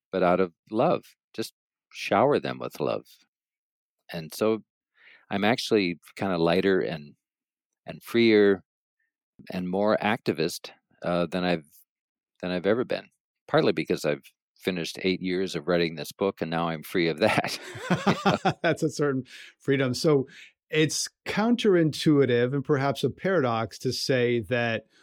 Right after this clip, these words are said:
Speaker 2: when you realize, when you, you let go of hope, most people would think that, yeah, leads to despair, depression, like,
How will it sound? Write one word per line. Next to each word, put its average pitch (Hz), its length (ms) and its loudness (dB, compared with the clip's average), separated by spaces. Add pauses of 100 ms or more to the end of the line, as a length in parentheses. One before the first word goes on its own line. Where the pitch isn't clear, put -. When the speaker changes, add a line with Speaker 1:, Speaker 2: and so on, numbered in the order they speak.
(220)
Speaker 2:
when 123 180 0
you 123 160 -2
realize, 131 1040 2
when 123 140 2
you, 117 340 -2
you 123 200 -2
let 139 300 -2
go 131 200 2
of 113 180 0
hope, 110 460 -4 (1200)
most 151 640 -6
people 160 580 0
would 131 240 -2
think 147 500 -2
that, 135 320 -2 (120)
yeah, 139 200 2
leads 123 400 -2
to 131 240 -4
despair, 120 680 -2
depression, 117 960 -4
like, 110 240 -6